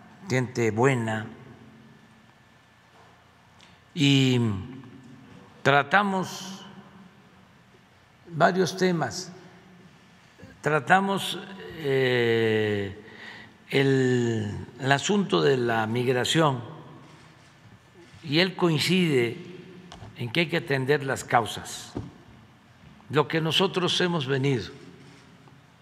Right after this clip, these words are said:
planteando, que tiene que haber programas para el desarrollo en, eh, Centroamérica,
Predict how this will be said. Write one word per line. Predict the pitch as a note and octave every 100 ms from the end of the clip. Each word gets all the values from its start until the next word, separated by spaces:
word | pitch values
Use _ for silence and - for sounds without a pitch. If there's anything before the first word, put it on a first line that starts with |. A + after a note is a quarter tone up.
| - _ _ - - - - -
planteando, | - B2 A#2 G#2+ A#2 F#2+ F2 - - - - - - - - - _ _ - - -
que | C#3 C3+ B2+ A#2+ A#2 A2+ C3 -
tiene | E3+ F3 E3+
que | D3
haber | D3 D#3 - - - - -
programas | C3+ C#3 D3 D#3 D#3 D3
para | - C3+ B2+
el | B2
desarrollo | A#2+ - C3 D3+ D#3 A2 E2 - - - - - - - - - _ _ _ _ _ _ _
en, | F3+ C#3 D3+ D3+ D#3 - -
eh, | A#2+ A#2 A2+ G#2
Centroamérica, | G2 C3 A2+ B2+ C3 C#3+ C#3 B2+ - C3 C3